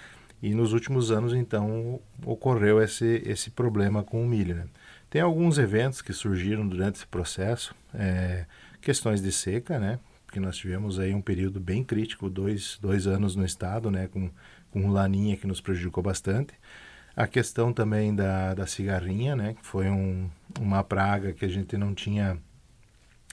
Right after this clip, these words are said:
noção muito dos danos, né? Que ela trazia através dos, dos enfela-, dos en-, enfesamentos, né? Da, das viroses, né? Os chamados molicutes.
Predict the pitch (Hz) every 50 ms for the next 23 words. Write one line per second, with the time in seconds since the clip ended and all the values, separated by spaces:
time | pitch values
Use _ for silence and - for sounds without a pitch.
0 | - - 107 113 120 - - - - 123 127 117 113 123 123 - 104 98 95 92
1 | 87 90 92 98 117 123 117 92 95 90 90 92 - 98 92 - - 95 90 87
2 | 90 101 110 107 - 104 92 92 92 87 95 90 82 - - - - - - -
3 | - - - - - 98 92 95 90 - - 101 90 90 90 90 - - 101 95
4 | 95 90 90 95 101 - 107 104 101 - - 104 87 92 87 90 92 104 123 131
5 | 131 - 95 92 95 92 98 101 92 101 95 90 95 92 90 82 87 92 90 87
6 | 87 98 110 123 120 107 92 95 92 92 98 - - - - - 98 92 90 -
7 | - - 90 90 92 95 92 90 87 90 92 95 90 85 - - 104 123 131 -
8 | - - - -